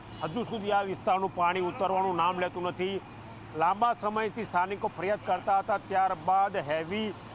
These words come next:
ડિવોટરિંગ વાન, અ, સ્થાનિક લોકોની માગણીને કારણે મહાનગરપાલિકાએ મૂકીને હવે કદાચ પાણી ઉલેચવાનું કામ શરૂ થયું છે, પરંતુ હજુ સુધી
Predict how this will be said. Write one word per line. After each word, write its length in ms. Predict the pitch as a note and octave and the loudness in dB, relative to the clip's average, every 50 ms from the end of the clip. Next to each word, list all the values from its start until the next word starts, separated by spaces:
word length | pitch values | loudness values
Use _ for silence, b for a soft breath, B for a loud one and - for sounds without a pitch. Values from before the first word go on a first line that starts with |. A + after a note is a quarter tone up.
| - - F3 | -12 -8 -4
ડિવોટરિંગ 720 | G3+ A#3 A#3+ A3 G#3+ G#3 - A3 G#3 G#3+ G#3+ G3+ F3 D3+ | -2 0 2 2 2 2 2 2 2 2 0 -2 -2 0
વાન, 300 | D#3 F3+ F#3+ G3 F#3+ C#3+ - - - - - - - E3+ | 2 4 4 4 2 0 -6 -12 -16 -16 -16 -12 -4 -2
અ, 140 | E3+ F3 | 0 0
સ્થાનિક 360 | D#3+ - F3 F3 G3 G#3+ G#3+ G3+ - | 0 0 0 0 0 -2 -4 -4 -2
લોકોની 560 | A3 G3+ - - G3+ G#3 G#3 A3 A3+ A3 F#3+ - - - - D#3 D#3 | -4 -4 -2 -2 -2 -2 0 0 0 -2 -2 -4 -8 -14 -12 -2 0
માગણીને 600 | E3+ F#3 F#3 F#3 G3+ G#3 G#3 G3+ G#3 G#3 G#3 G3+ - | 0 0 0 0 -4 -4 -2 -2 -2 -2 -2 -2 -2
કારણે 500 | - F#3 E3+ F#3 G3 G3 G3 G3 G3 G3 | 0 2 2 2 2 2 0 0 -2 -2
મહાનગરપાલિકાએ 920 | F#3 F3 E3+ D3+ D#3 F3+ F#3 F#3 F#3 F3+ F3+ - F#3 F3 F#3 F3+ - F#3 F3+ | -2 -2 0 2 2 2 0 0 -2 -2 -2 0 0 0 0 0 -2 -2 -2
મૂકીને 380 | F3 E3+ D3+ - G3 G3 F3+ E3 | -2 -4 -6 -4 -4 -2 -2 0
હવે 160 | D#3+ F3+ F#3+ | 0 0 -2
કદાચ 260 | F#3 F#3+ F#3+ F#3+ E3 - | 0 0 0 0 0 0
પાણી 220 | - E3 E3 F3 F3+ | 0 0 0 0 0
ઉલેચવાનું 500 | E3 D#3+ E3+ F3 - G3 F3+ F3+ F3+ - | -2 -2 -2 -2 -2 0 0 0 0 0
કામ 160 | F3+ F3 D3+ | -2 -2 -2
શરૂ 220 | A2+ E3 F3 F3+ | -4 -4 -4 -2
થયું 140 | E3 F3+ E3+ | -2 -2 -2
છે, 60 | F3+ | -2
પરંતુ 280 | D3 F3+ F3+ F3 F3+ E3+ | -2 -2 -4 -2 -2 -2
હજુ 160 | E3 F3 F#3 | -2 -2 -4
સુધી 240 | F3+ G3+ G3+ A3 | -4 -4 -2 -4